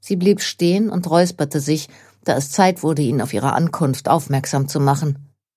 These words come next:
Schließlich musste er wissen, dass sie es war, die sich durch den Wald bewegte, damit er sie nicht für jemanden hielt, der ihm etwas Böses wollte. Wie verabredet setzte sie voller Inbrunst zur Liedzeile "Somewhere Over the Rainbow" an.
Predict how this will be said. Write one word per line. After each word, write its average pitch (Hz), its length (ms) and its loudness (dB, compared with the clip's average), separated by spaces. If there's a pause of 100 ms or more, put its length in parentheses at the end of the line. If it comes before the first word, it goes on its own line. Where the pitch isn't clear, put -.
(120)
Schließlich 202 460 2
musste 185 280 2
er 139 120 -2
wissen, 185 260 2
dass 131 160 0
sie 185 160 4
es 135 180 0
war, 139 360 2
die 147 60 -4
sich 139 200 -2
durch 139 160 -4
den 143 180 2
Wald 143 280 2
bewegte, 147 580 0 (160)
damit 139 300 -2
er 139 80 0
sie 131 140 -2
nicht 156 200 0
für - 120 0
jemanden 143 440 2
hielt, 143 380 2
der - 80 -2
ihm 110 160 -2
etwas - 300 -6
Böses - 440 2
wollte. 120 400 -8 (1300)
Wie 240 140 2
verabredet 175 720 2
setzte 165 400 0
sie 175 160 2
voller 208 420 4
Inbrunst 156 680 0
zur 165 160 2
Liedzeile 170 760 2 (240)
"Somewhere 170 800 4
Over 151 300 2
the 170 80 6
Rainbow" 139 480 4
an. 139 400 0